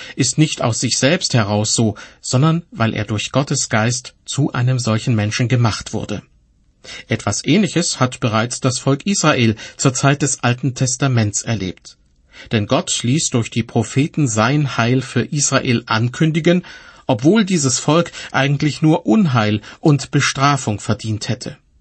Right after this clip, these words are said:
Doch Gott handelt in der Freiheit seines Erbarmens. Ihn vermag niemand einzuschätzen und zu unterweisen, wie Paulus es ausdrückt. Deshalb sollten wir auch nicht versuchen,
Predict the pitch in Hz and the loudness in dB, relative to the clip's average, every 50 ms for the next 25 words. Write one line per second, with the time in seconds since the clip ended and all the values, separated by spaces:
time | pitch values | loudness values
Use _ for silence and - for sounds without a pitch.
0 | _ _ _ _ _ _ _ _ _ _ - - - - - - - 165 180 - | _ _ _ _ _ _ _ _ _ _ -8 -6 -6 -6 -6 -4 -2 -2 -2 -2
1 | - _ - - _ - - 123 139 160 160 170 165 - - 135 113 110 107 - | -8 _ -20 -20 _ -4 0 0 0 2 2 0 -2 -2 -4 -2 -2 -2 -4 -4
2 | - - 117 120 131 120 127 131 131 127 - - - 104 110 117 117 - - - | -2 -2 0 0 0 0 0 -2 -2 -2 -4 -2 0 2 2 2 0 -2 -4 -4
3 | - 123 120 - 110 98 104 110 110 127 147 - - - - _ _ _ _ _ | -2 -2 0 0 0 0 0 -2 -4 -6 -8 -10 -12 -12 -14 _ _ _ _ _
4 | _ _ _ - 185 185 196 185 - 156 120 123 143 147 143 - 147 151 170 160 | _ _ _ -2 0 0 0 0 0 0 2 2 2 0 0 2 2 2 4 4
5 | 151 139 131 - - 143 151 160 147 - - 117 - - 120 113 - - 127 113 | 4 2 2 2 0 0 0 0 -2 -2 -2 -2 -2 -2 -2 -2 0 0 0 0
6 | - - - - - - 131 131 123 - - - _ - - - 143 - - 127 | -2 -4 -16 -6 0 2 2 2 2 -2 -12 -16 _ -4 0 0 0 2 2 2
7 | 120 135 120 110 101 110 120 139 151 147 123 110 110 101 - - - - - _ | 2 2 2 2 2 2 2 4 2 2 2 0 0 -2 -4 -8 -20 -20 -20 _
8 | _ - 87 - - - 123 120 123 120 110 - - - 107 - - - 127 120 | _ -10 -10 -10 -6 -2 0 2 2 2 0 -2 -4 -6 -6 -6 -4 -4 -4 -4
9 | - - - - 117 - - _ - _ _ _ _ _ _ _ _ _ _ - | -4 -6 -8 -10 -12 -12 -14 _ -20 _ _ _ _ _ _ _ _ _ _ -8
10 | - 107 - - 151 160 - _ - - - - - 123 117 117 - 117 127 - | -6 -4 -2 -2 -2 -4 -4 _ -20 -18 -8 -4 -2 -2 -2 0 -2 -2 -2 0
11 | - 110 - - 147 160 - - - 127 117 117 139 156 - - 143 123 | -2 -4 -2 -4 -4 -4 -4 -4 -2 -2 0 0 0 0 2 2 0 0